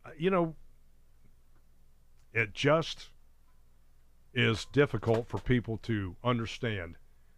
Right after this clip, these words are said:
those types of things, um, when they have had things very well for a while. But anyway, point being,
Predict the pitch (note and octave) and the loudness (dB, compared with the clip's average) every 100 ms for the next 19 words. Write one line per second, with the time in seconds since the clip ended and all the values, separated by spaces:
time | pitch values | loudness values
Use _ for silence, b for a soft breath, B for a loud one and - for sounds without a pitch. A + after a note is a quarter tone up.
0 | - G2 G#2 - G2+ F#2+ F#2+ - G2+ E2+ | -6 -4 -4 -2 -2 -2 -8 -4 -4 -4
1 | E2 - - - - - - - - - | -10 -14 -18 -20 -20 -20 -20 -20 -20 -20
2 | - - G2 F#2 F#2 F2+ E2+ - - G#2+ | -20 -12 -4 -2 0 -4 -8 -12 -10 -6
3 | G#2+ G#2+ G#2 F#2+ E2+ - - - - - | -2 0 0 0 -4 -14 -20 -20 -20 -20
4 | - - - - - - - A#2 C3 B2 | -20 -20 -20 -20 -20 -20 -10 -6 -4 2
5 | D3 C#3 B2 G2+ - - - - F#2+ A2 | 4 6 4 -2 -8 -14 -20 -8 0 2
6 | A2+ A2+ A#2 A2+ A2+ F#2 F#2+ G2+ F#2+ F#2+ | 4 4 4 2 0 0 0 0 -2 -4
7 | F2+ - - - - - - A2+ G#2 G2 | -4 -8 -20 -20 -20 -20 -4 -2 0 -2
8 | F2+ F2 D#2 - - - C3+ G3 C#3 D3 | -4 -4 -8 -16 -20 -4 4 4 4 4
9 | E3+ D3+ D3 | 6 6 4